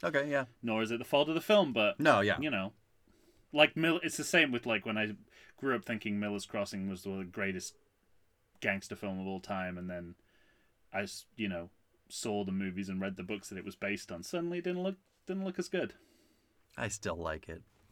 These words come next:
Speaker 2: That's good, but it's, it, it, you know, it ain't, uh, it ain't no Glass Key.
Speaker 1: All right.
Speaker 2: Or Red Harvest.
Speaker 1: <laughs> Well, uh, let me ask you this.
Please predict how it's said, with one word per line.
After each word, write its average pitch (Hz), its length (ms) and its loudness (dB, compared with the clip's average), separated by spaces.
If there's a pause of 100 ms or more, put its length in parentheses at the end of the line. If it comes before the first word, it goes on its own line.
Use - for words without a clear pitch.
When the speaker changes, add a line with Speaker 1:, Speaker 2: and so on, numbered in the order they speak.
(560)
Speaker 2:
That's 349 160 0
good, 453 360 6
but 147 260 12
it's, 143 220 0
it, 139 180 0
it, 143 140 -4
you 160 120 2
know, 113 260 0 (920)
it 123 120 4
ain't, 139 420 6
uh, 117 420 4 (380)
it 131 80 -6
ain't 135 160 2
no 127 140 -2
Glass 131 300 0
Key. 120 360 0 (240)
Speaker 1:
All 117 100 2
right. 127 200 2 (320)
Speaker 2:
Or 113 140 -4
Red 127 200 4
Harvest. 123 640 0 (440)
Speaker 1:
<laughs> 123 60 -2 (3250)
Well, 208 400 12
uh, 190 560 10 (1400)
let 202 80 4
me 190 80 10
ask 165 180 6
you 151 80 4
this. 110 420 0